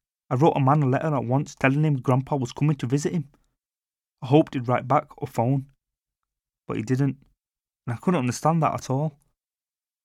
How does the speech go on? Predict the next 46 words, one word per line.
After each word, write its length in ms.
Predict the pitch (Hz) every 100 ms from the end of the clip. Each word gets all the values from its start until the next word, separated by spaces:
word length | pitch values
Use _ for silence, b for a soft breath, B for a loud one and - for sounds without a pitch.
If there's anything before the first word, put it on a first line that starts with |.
| _ _ _ _
All 200 | - 170
the 80 | 190
way 180 | 196 196
there, 280 | 190 196 127
I 20 |
could 160 | - 131
see 180 | - 147
Grandpa 540 | 127 139 151 160 156
was 160 | 135 113
a 40 |
bit 180 | 110 -
nervous. 640 | 117 139 143 143 - - _ _ _ _
He 60 | -
kept 200 | - -
saying 280 | - 175 170
how 120 | 147
he 120 | 127
wished 300 | 120 156 -
he 60 | 135
had 60 |
never 240 | 127 131 131 -
agreed 320 | 127 131 147
to 80 | 135
do 200 | 113 139
it 60 | 156
in 60 |
the 60 | 117
first 360 | - 135 151
place. 380 | - 156 143 - _ _ _ _ _ _ _ _ _ _ _ _ -
Dog 200 | 160 151
was 120 | 147
in 80 | 127
the 60 | 101
back 260 | 113 -
seat, 280 | - 143 - _ _ _ _ _ _ _ _ _ -
leaning 280 | 135 139 135
his 120 | 127
head 140 | 139
on 100 | 139
Grandpa's 400 | 127 123 - 123
shoulder, 400 | - 127 135 139
watching 360 | 127 - - 135
the 60 |
road 280 | 120 123 135
in 80 | 127
front, 300 | - 131